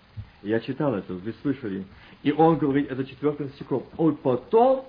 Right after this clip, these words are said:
он явился". Он умер, он в-, страдал по Писанию, распят по Писанию, умер по Писанию,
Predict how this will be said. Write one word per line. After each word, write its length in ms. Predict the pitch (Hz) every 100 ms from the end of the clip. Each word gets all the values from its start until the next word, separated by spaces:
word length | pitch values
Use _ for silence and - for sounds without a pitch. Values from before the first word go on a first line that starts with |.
| -
он 260 | 226 226
явился". 920 | 196 190 180 151 247 202 - 143 104 - _ _ _ _ _ _ -
Он 300 | 214 214 -
умер, 600 | 254 320 269 220 226 285 - - -
он 240 | 214 226
в-, 300 | 196 - -
страдал 680 | 185 - 220 185 226 269 302 - - _
по 100 | 233
Писанию, 840 | 226 208 - 262 190 160 165 214 - - -
распят 680 | 277 320 - 262 294 311
по 100 | -
Писанию, 760 | 254 233 - 277 185 143 156 220 - -
умер 380 | 294 311 277 240
по 160 | - 220
Писанию, 800 | 220 - 294 277 185 180 220